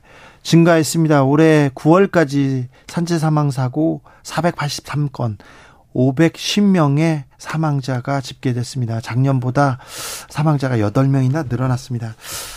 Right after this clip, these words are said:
윤석열 정부 내일이면 출범 육 개월을 맞습니다. 그동안 많은 일이 있었어요. 맞-, 뭐 지방선거 압승도 있었지만 그 이후엔 날리면, 그리고 요,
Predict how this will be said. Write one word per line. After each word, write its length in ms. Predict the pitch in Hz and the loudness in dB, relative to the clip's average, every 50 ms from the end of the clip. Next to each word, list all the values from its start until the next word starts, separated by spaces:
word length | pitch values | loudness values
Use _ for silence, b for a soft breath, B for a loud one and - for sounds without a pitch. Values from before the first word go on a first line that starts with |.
| B B B B B B _ _ - | B B B B B B _ _ 2
윤석열 420 | 175 190 202 226 214 220 226 220 | 2 4 6 6 6 6 6 4
정부 600 | 196 214 196 202 180 190 196 196 196 190 180 156 135 120 117 117 | 4 4 4 4 2 2 2 2 2 2 0 0 -2 -4 -6 -2
내일이면 880 | 127 139 156 170 185 185 190 170 185 180 180 196 202 190 180 170 156 - - - | 2 4 6 6 4 4 0 0 0 0 2 2 2 0 0 -2 -6 -8 -14 -18
출범 400 | - - 226 208 202 190 170 135 113 | -12 -10 -6 -4 -2 -2 -2 -2 -4
육 180 | 139 - - | -6 -8 0
개월을 300 | - 214 214 208 190 190 | 2 4 4 4 2 0
맞습니다. 560 | 165 135 123 - - 143 127 123 120 123 127 127 | -2 -4 -4 -6 -10 -10 -8 -8 -8 -8 -10 -10
그동안 360 | - 143 151 156 160 156 139 | -10 -8 -6 -4 -4 -2 -2
많은 280 | 123 113 131 165 185 175 | -2 -2 -2 -4 -4 -4
일이 140 | 165 151 | -4 -4
있었어요. 500 | 143 127 - 151 131 - 143 139 143 143 151 - B B B B B B B B B B B - | -4 -4 -6 -8 -6 -6 -6 -6 -6 -6 -10 -14 B B B B B B B B B B B -8
맞-, 220 | 147 135 127 - | -6 -6 -6 -8
뭐 600 | - - - - - 151 143 151 151 147 139 135 - - - _ - - | -12 -12 -12 -10 -8 -4 0 2 2 2 2 0 -4 -12 -20 _ -20 -8
지방선거 720 | - 147 160 165 175 165 170 165 165 156 143 147 139 131 | 0 2 2 2 4 2 0 0 0 0 2 2 2 2
압승도 440 | 117 107 - - 170 170 165 165 | 0 -2 -4 -6 -4 -2 0 0
있었지만 640 | 143 123 - 143 131 - - 139 139 139 135 131 131 127 | 0 0 0 -4 -4 -4 -6 -6 -4 -4 -4 -4 -8 -10
그 220 | - - 147 143 | -6 -2 -2 0
이후엔 440 | 143 139 135 143 147 147 139 131 127 120 | 0 0 -2 0 0 0 0 -2 -2 -2
날리면, 640 | 113 120 127 139 147 170 165 160 147 123 113 107 - _ _ | 0 2 4 4 4 6 6 6 4 4 2 -2 -10 _ _
그리고 240 | - 143 151 147 139 | -8 -4 0 2 2
요, 220 | 139 131 127 127 | 2 2 0 -2